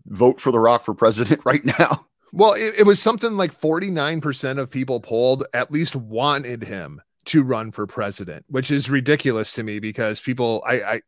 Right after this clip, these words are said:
Speaker 2: I think they are going to be very disappointed when they actually find out where The Rock lies on a lot of policy issues, because he tends to fall to the right. And I think that's going to surprise a lot of people. Um, <clears throat> Dwayne is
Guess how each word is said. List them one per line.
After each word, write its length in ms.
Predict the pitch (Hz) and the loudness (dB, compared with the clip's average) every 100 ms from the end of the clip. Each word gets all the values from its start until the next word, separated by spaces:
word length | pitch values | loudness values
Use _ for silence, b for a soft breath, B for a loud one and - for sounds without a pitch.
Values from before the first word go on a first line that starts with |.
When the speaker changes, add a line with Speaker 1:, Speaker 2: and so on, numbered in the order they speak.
| _ | _
Speaker 2:
I 120 | 113 117 | -4 -2
think 260 | - 143 | 0 -2
they 80 | 131 | 0
are 140 | 120 | -2
going 260 | 123 123 123 | -2 -4 -6
to 80 | 120 | -6
be 100 | 120 | -6
very 240 | 120 120 | -2 -2
disappointed 540 | 113 - - 127 104 90 | -4 -10 -8 -6 -6 -8
when 140 | 95 | -8
they 160 | 98 101 | -8 -8
actually 340 | 101 - 104 | -10 -8 -8
find 320 | - 101 101 | -8 -10 -6
out 180 | 98 82 | -6 -6
where 160 | 104 101 | -6 -8
The 120 | 92 | -8
Rock 340 | 95 92 - | -8 -8 -8
lies 420 | 101 120 95 92 | -4 -2 -2 -6
on 140 | 87 90 | -10 -12
a 40 | |
lot 200 | 95 90 | -10 -10
of 80 | - | -10
policy 540 | 117 120 95 - 90 | -4 -2 -2 -6 -12
issues, 320 | 90 - 87 - | -12 -12 -14 -16
because 420 | 90 92 85 80 | -14 -12 -12 -14
he 100 | - | -18
tends 340 | - 147 196 | -8 -6 -4
to 100 | - | -4
fall 240 | 160 180 180 | 0 0 0
to 120 | 160 | -2
the 100 | 131 | -4
right. 380 | 143 190 85 - b b b _ | -4 -6 -6 -12 b b b _
And 100 | 104 | -8
I 80 | 101 | -6
think 220 | 113 107 | -6 -4
that's 200 | 117 117 | -4 -2
going 260 | 113 107 107 | -2 -2 -2
to 120 | - | -6
surprise 480 | - - 139 123 107 | -8 0 2 2 0
a 80 | |
lot 220 | 95 92 90 | -6 -6 -8
of 100 | - | -10
people. 360 | 98 90 87 B B B - | -10 -8 -10 B B B 0
Um, 480 | 143 143 143 143 - _ | 2 4 2 -2 -10 _
<clears throat> 1600 | - 180 196 180 _ _ 170 _ _ _ _ _ _ _ - | 0 2 2 0 _ _ -20 _ _ _ _ _ _ _ -16
Dwayne 560 | - 156 156 196 214 208 185 | -2 2 6 6 4 2 6
is 340 | 170 160 147 | 6 4 -4